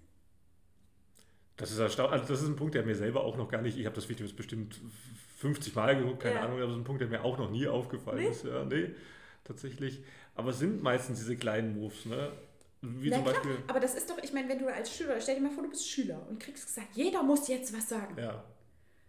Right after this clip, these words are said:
Speaker 2: Dann kriegst du Angst oder auch nicht. Und dann kriegst du aber gesagt, „Aber wenn du nicht willst, kannst du weiter sagen.“ Und dann macht jeder, „Okay, dann sag ich halt einfach weiter.“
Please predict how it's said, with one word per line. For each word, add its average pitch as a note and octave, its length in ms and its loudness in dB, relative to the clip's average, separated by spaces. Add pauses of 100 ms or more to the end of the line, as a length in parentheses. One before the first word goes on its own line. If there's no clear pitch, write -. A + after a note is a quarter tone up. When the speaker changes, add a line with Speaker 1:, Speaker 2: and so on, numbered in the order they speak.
(220)
Speaker 2:
Dann E3+ 80 -16
kriegst - 300 -10
du - 80 -6
Angst - 340 -4 (120)
oder G#3 240 -6
auch G#3 120 -10
nicht. G#4 300 -2 (340)
Und B3 160 0
dann E4 120 4 (120)
kriegst - 240 -4
du D#4+ 60 -4
aber D4 140 -2
gesagt, C4+ 220 -6 (560)
„Aber F#3 200 -10
wenn F3 140 -6
du G#3 60 -4
nicht F3 240 -8
willst, F#3+ 300 -6
kannst - 300 -10
du E3+ 100 -14
weiter F3+ 260 -8
sagen.“ E3 360 -12 (580)
Und F#3+ 180 -4
dann F#3+ 140 0
macht F#3+ 180 -2
jeder, A#3 220 2
„Okay, - 160 -6
dann F#3 140 -6
sag F3 120 -6
ich - 60 -14
halt E3+ 120 -12
einfach E3+ 260 -14
weiter.“ - 180 -8